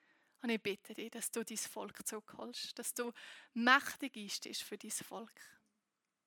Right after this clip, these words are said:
Aber auch für uns. Jesus, du kennst unsere Seele. Du kennst das, wo wir immer wieder darum zirkeln. Du siehst unsere Hoffnung und du siehst unsere Wüste.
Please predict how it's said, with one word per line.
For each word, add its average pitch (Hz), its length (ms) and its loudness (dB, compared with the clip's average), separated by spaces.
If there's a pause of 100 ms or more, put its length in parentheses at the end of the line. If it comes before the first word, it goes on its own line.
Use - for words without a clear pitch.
(1120)
Aber 214 360 0
auch 220 80 2
für - 220 -6
uns. 202 460 0 (580)
Jesus, 233 460 2
du 262 180 2
kennst 202 540 -2
unsere 208 280 -2
Seele. - 520 -2 (120)
Du 220 260 0
kennst 247 600 4 (560)
das, 254 680 8
wo 208 140 -6
wir 196 200 -8
immer 247 360 8
wieder 220 240 2
darum 202 300 -4
zirkeln. 233 600 0 (320)
Du 220 200 -4
siehst 233 460 6
unsere 220 380 -2
Hoffnung 277 500 0 (720)
und 214 140 -8
du 220 140 2
siehst 247 460 4
unsere 196 380 -2
Wüste. 220 540 -4